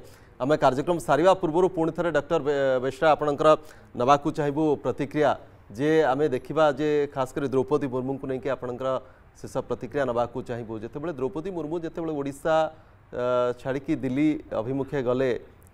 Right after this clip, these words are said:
ରାଷ୍ଟ୍ରପତି ପ୍ରାର୍ଥୀ ଭାବେ ନାମାଙ୍କନ ଭରିବା ପାଇଁ ଏବଂ ବିମାନ ବନ୍ଦରରେ ଆମେ ଦେଖିଲୁ ଯେ ସିଏ ଭଗବାନ ନୀଳମାଧବଙ୍କର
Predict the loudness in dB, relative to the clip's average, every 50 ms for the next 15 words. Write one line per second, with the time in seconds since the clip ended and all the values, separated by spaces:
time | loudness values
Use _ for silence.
0 | -6 -4 -2 -2 -2 -2 -6 -6 -4 -6 -6 -2 -2 -2 -2 -2 -4 -4 -2 -2
1 | 0 0 0 0 -2 -2 -4 -4 -4 -4 -4 -4 -2 0 2 2 2 0 -2 -4
2 | -4 -4 -4 -4 -4 -6 -6 -8 -6 -6 0 2 2 2 2 2 0 0 2 2
3 | 2 2 0 -2 -4 -6 -6 -6 -8 -6 -2 -2 -2 -2 -2 -6 -12 -20 -20 -20
4 | -20 -10 -4 0 6 8 10 10 10 10 8 4 2 4 4 6 8 8 8 8
5 | 8 8 10 10 12 12 10 10 10 8 6 6 4 4 4 6 8